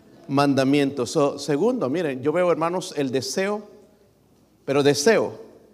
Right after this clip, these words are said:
no obligación. Ah, están doblando el brazo para hacer algo. Dice, "El deseo de cumplir la palabra." Y vamos a terminar en este año, hermanos, con ese, esa invitación. El servir a Dios es voluntario, obviamente, no se puede obligar,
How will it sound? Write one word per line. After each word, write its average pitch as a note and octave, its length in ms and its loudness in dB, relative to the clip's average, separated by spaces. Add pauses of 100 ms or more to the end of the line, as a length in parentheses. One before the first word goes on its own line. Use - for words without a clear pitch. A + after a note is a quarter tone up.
(200)
no G3+ 80 0
obligación. E3+ 720 0
Ah, E3 100 -10
están F3 260 -4
doblando D#3+ 340 2
el C#3 140 -2
brazo D3+ 600 2
para D3 160 0
hacer D#3+ 180 -2
algo. D#3+ 300 0 (320)
Dice, - 320 4
"El E3 100 6
deseo G#3 440 6
de F#3 100 4
cumplir F3+ 680 2 (680)
la D#3 180 4
palabra." D#3 540 4 (260)
Y - 60 -8
vamos G3+ 160 -4
a G3 100 0
terminar F3+ 440 0
en F3 100 -2
este F3+ 240 -2
año, E3+ 160 -2
hermanos, E3 340 -4
con D3 160 -2
ese, D3 480 -6 (540)
esa D#3+ 260 -2 (460)
invitación. D3+ 880 0 (540)
El D3 220 0
servir D#3 320 6
a D3+ 80 6
Dios D#3 200 6
es C#3 100 2
voluntario, C#3 600 2
obviamente, C#3 800 -2
no C#3 340 4
se C#3+ 140 0
puede D3 220 6
obligar, C#3 580 2